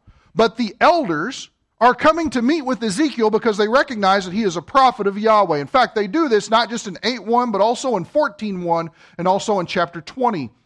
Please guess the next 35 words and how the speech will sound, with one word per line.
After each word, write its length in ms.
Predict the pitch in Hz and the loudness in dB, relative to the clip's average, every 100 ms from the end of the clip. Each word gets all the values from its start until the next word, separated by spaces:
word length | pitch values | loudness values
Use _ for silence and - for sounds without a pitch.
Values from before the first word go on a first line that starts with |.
| _ | _
verse 280 | 139 165 - | -4 -2 -4
one, 220 | 147 135 | -6 -6
constantly 540 | 117 240 285 269 240 226 | -4 -2 -2 -4 -10 -10
seeking 360 | 226 202 196 | -10 -10 -12
counsel. 600 | - 196 165 143 - - _ _ _ _ - - | -6 -2 -2 -6 -16 -20 _ _ _ _ -14 -2
And 80 | 202 | 2
notice 260 | 349 392 | 2 0
it 80 | 285 | -4
says 280 | 277 262 - | 0 0 0
here, 280 | 254 151 - - | -2 -2 -4 -2
"They 100 | 233 | -2
were 80 | 220 | 0
sitting 300 | 339 359 320 | 0 0 0
before 380 | 277 233 208 | 0 2 2
me, 200 | 180 196 - - | 2 -4 -8 0
that 220 | 254 269 | 0 2
the 140 | 233 202 | 2 0
hand 540 | 185 285 330 370 294 | 0 0 2 2 4
of 400 | 226 214 208 175 _ _ | 4 4 2 -4 _ _
the 140 | 170 208 | 0 2
Lord 560 | 208 247 311 349 262 | 4 4 6 4 2
God 580 | 226 262 208 185 196 - | 4 4 6 4 2 -2
fell 380 | - 294 302 269 | 0 4 4 4
on 300 | 202 208 208 | 4 2 2
me 160 | 220 | -2
there." 340 | 208 240 208 156 | 2 2 2 2
Now, 300 | 196 202 147 | 2 2 2
think 460 | - - 370 - - | -2 -2 -4 -2 0
back 320 | 269 277 - | 2 0 -4
to 360 | 233 208 165 - | -4 -4 -6 -4
everything 600 | 208 277 320 254 262 262 | 0 2 0 -4 -4 -4
that 160 | 220 160 | -4 -6
we 160 | 208 233 | -4 -2
have 300 | 190 160 156 | -2 -4 2
done 560 | 226 156 139 214 240 | 2 2 0 -4 -8